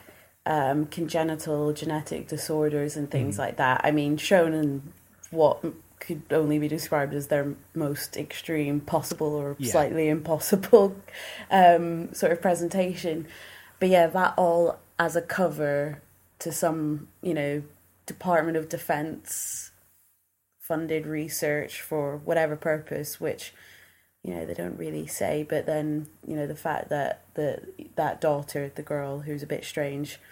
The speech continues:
Speaker 1: turns out to have sort of telekinetic <laughs> powers and things like that.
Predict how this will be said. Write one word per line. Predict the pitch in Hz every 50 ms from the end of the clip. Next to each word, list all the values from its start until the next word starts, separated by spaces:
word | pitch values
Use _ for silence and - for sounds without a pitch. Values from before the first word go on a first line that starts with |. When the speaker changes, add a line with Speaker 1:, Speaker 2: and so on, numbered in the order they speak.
| - - - - - - -
Speaker 1:
turns | - - 170 156 156 151
out | 147 147 - - -
to | 165
have | 151 151 143 147 147 -
sort | - - 160 82 -
of | 151 147 147 - -
telekinetic | - 175 156 147 147 147 - 170 156 151 135 - - - - -
<laughs> |
powers | - - 175 165 165 165 202 190 - - 180
and | 175 170 170
things | - 165 160 165 156 -
like | - 151 147 - -
that. | 156 147 143 143 147 - -